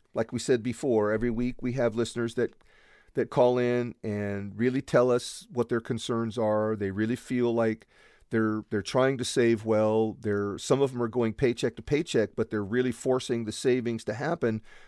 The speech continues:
but they just don't feel like they're getting anything out of it. They don't see the returns coming. They see the volatility hitting their account. They see the account going down in a market that should be going forward. That's the scary part.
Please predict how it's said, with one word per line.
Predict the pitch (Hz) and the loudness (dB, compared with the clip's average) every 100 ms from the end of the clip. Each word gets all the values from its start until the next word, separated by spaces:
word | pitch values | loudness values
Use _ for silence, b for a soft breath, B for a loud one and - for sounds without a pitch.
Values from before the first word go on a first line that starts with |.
| b | b
but | 113 | -2
they | 120 | 0
just | 107 123 170 - | 0 0 0 2
don't | 147 147 | 2 2
feel | - - 170 175 151 | -2 -8 -4 0 2
like | 123 117 | 0 0
they're | 120 | -4
getting | 101 123 123 117 | 0 2 2 2
anything | 113 117 - 110 | -2 -2 -4 -2
out | 110 110 | -2 -2
of | 90 | -4
it. | 82 | -10
They | - | -6
don't | 101 113 | -4 -4
see | - - 147 | -6 -6 -4
the | 151 | -4
returns | 143 147 139 123 117 117 113 - b b b | -4 -4 -4 -2 -4 -6 -10 -18 b b b
coming. | - 123 120 120 120 | 0 2 2 0 -4
They | - 101 | -4 -6
see | - 156 | -4 -2
the | 147 | 0
volatility | 135 127 117 - 120 117 120 | 2 0 0 0 0 0 -2
hitting | 131 113 117 | -2 -4 -2
their | 110 | -2
account. | 104 - 110 107 107 _ b b b - | -2 -2 -2 -2 -6 _ b b b -6
They | 104 | -4
see | - - 185 | -2 -2 -2
the | 180 147 | 0 0
account | - 143 139 | 2 2 2
going | 131 123 113 104 | 2 0 0 0
down | 123 117 143 123 113 | 2 4 4 4 2
in | 107 107 | -2 -2
a | |
market | 98 98 117 139 123 | -2 0 0 0 -4
that | 113 - | -4 -4
should | - 151 | -2 -2
be | 113 | -4
going | 95 113 98 90 | -4 -4 -4 -6
forward. | - 113 120 143 92 98 120 - | -6 0 2 2 -4 -6 -10 -2
That's | 110 151 | -2 -2
the | - | -8
scary | - - 110 135 95 | -12 -2 -2 0 -4
part. | - 95 92 139 | -6 -4 -4 -8